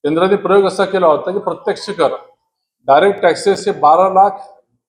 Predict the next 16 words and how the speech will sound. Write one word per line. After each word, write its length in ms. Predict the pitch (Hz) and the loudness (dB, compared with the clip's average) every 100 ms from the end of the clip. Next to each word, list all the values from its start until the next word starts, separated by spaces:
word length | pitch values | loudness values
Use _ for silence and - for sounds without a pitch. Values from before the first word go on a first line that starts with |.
| _ _ _ - | _ _ _ -6
ज्याचं 200 | 160 180 | -4 -2
इन्कम 320 | 160 190 175 | -4 -2 -2
आहे, 100 | 131 | -2
त्यांना 1120 | - - _ _ _ _ _ _ _ 160 185 | -6 -18 _ _ _ _ _ _ _ -2 0
ते 560 | 202 - - - _ 196 | 0 -4 -20 -20 _ -2
झिरो 280 | 139 175 226 | 2 2 4
करून 200 | 214 202 | 4 2
टाकलं. 240 | 147 123 | 0 -4
म्हणजे 880 | 107 - _ _ _ _ _ _ 165 | -12 -16 _ _ _ _ _ _ -16
साधारणतः 520 | - 147 165 185 208 196 | -2 2 2 2 0 -2
प्रत्येक 500 | 170 160 - 196 - | -2 -6 -4 -6 -4
फॅमिलीच्या 400 | 156 180 180 190 | -4 -4 -2 -2
घरामध्ये 540 | 143 160 180 180 185 | 0 0 0 -4 -6
एक 140 | 185 175 | -6 2
लाख 240 | 180 180 - - _ _ _ _ _ | 2 2 -6 -18 _ _ _ _ _
रुपयांनी 480 | 147 143 196 190 | -10 -4 -4 -2